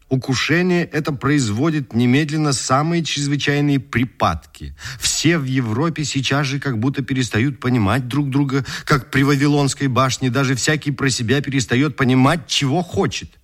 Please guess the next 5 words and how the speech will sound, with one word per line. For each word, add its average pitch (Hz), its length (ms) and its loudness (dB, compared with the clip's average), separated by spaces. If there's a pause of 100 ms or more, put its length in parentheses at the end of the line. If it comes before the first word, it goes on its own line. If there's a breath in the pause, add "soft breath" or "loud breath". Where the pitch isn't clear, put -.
(760 soft breath)
В 110 140 0
одном 113 380 0
лишь 80 260 -6
все 120 220 -4
соединяются. 80 920 -4